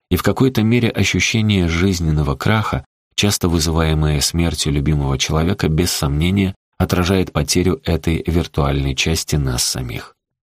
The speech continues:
Эта утрата могущественного биологического союзника может объяснить повышение риска развития болезней и даже смерти после потери супруга. Здесь поразительным образом снова проявляются гендерные различия.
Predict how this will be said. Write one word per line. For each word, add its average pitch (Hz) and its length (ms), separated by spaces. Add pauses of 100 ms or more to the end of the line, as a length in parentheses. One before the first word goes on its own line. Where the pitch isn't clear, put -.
(320)
Эта 95 200
утрата 90 420
могущественного 78 920
биологического 78 720
союзника 104 600
может 110 380
объяснить 92 520
повышение 85 640
риска 82 340
развития 73 500
болезней 92 560 (280)
и 98 60
даже 113 300
смерти 90 500
после 78 420
потери 76 380
супруга. 60 580 (420)
Здесь 87 400
поразительным 87 720
образом 92 480
снова 90 440
проявляются 78 800
гендерные 76 720
различия. 64 680